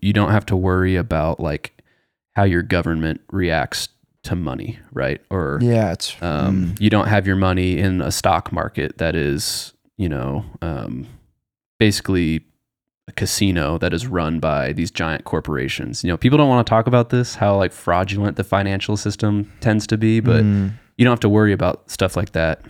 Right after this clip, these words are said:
Speaker 1: as much. You, I mean, it's still
Speaker 2: Mm-hmm.
Speaker 1: possible to get cleaned out. It's still possible that things go wrong. So it's just as important. Like, you never wanna have all of your money in one place. Like, you don't wanna put it all under your mattress. You put some in a bank, you keep some in a safe,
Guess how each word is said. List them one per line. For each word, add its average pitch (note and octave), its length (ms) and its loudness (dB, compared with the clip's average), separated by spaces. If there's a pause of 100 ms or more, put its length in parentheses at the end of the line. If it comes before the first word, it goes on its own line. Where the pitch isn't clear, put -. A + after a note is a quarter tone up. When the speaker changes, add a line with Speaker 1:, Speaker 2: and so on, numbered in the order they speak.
(140)
Speaker 1:
as E2+ 220 2
much. D2+ 340 -6
You, F#2+ 240 0
I G2+ 60 0
mean, F#2+ 100 0
it's F2+ 100 -2
still G#2 260 4
Speaker 2:
Mm-hmm. G#2+ 100 2
Speaker 1:
possible G2+ 420 -2
to G2 80 -4
get - 220 -4
cleaned G2 320 0
out. F2 320 -2
It's - 120 -10
still G2 220 -2
possible F2+ 420 -2
that E2+ 120 -4
things F#2+ 240 -4
go E2+ 160 -2
wrong. E2+ 420 -4
So D2+ 400 -4 (680)
it's F2+ 100 -2
just G2 220 0
as F#2 100 0
important. F#2 540 0
Like, F2+ 180 -2
you F#2+ 60 0
never F#2+ 260 2
wanna F2+ 200 0
have F2+ 540 0 (300)
all E2+ 180 0
of D#2 80 -2
your E2 120 -2
money D#2 260 -2
in D2+ 140 -4
one D2 180 -4
place. - 640 -8
Like, - 320 -10 (480)
you F#2+ 80 -2
don't F#2 140 2
wanna F#2 140 2
put F#2+ 200 0
it F2+ 80 0
all F2 180 2
under F#2 160 0
your F2 100 0
mattress. F2+ 760 -4
You F#2+ 80 -4
put - 180 -6
some F#2+ 200 -4
in F#2 40 0
a F#2 60 -2
bank, E2+ 460 -4
you G2+ 80 -16
keep - 180 -6
some F#2+ 180 -2
in F#2+ 60 -2
a F#2 60 -2
safe, - 260 -4